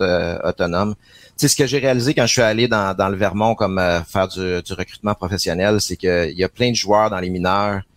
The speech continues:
euh, puis il y a plein de joueurs au Québec qui ont le talent puis le, qui sont de calibre pour, euh, jouer au baseball professionnel. Fait que si on est capable de leur donner une chance puis qu'ils rentrent dans le système où est-ce qu'on a un encadrement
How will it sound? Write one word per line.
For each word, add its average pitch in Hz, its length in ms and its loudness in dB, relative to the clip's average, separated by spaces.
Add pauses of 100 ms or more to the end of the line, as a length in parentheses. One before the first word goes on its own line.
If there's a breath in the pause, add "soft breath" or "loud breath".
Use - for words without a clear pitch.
(460)
euh, 80 560 0 (100)
puis - 80 -16
il - 20 2
y 98 40 4
a - 20 -4
plein 127 160 0
de 113 40 0
joueurs 113 220 2
au 104 60 0
Québec 101 380 -2
qui 101 100 -6
ont 90 80 0
le 87 160 0
talent 98 500 -2
puis - 140 -12
le, 82 540 -2 (800)
qui - 100 -6
sont 95 140 0
de - 60 -8
calibre 101 400 0
pour, 90 200 -4
euh, 85 320 0
jouer 92 180 -2
au 101 60 0
baseball 90 340 0
professionnel. 92 600 -2
Fait - 120 -12
que - 60 -8
si - 60 -6
on 107 100 0
est 104 60 0
capable 113 260 0
de 110 60 -4
leur 107 40 -4
donner 98 200 0
une 92 80 -2
chance 110 400 0
puis - 100 -12
qu'ils - 240 -4
rentrent 107 220 0
dans 107 80 2
le 104 60 -2
système - 420 -2
où 101 40 2
est-ce - 80 -4
qu'on 107 80 0
a 104 60 2
un 104 60 0
encadrement 107 720 0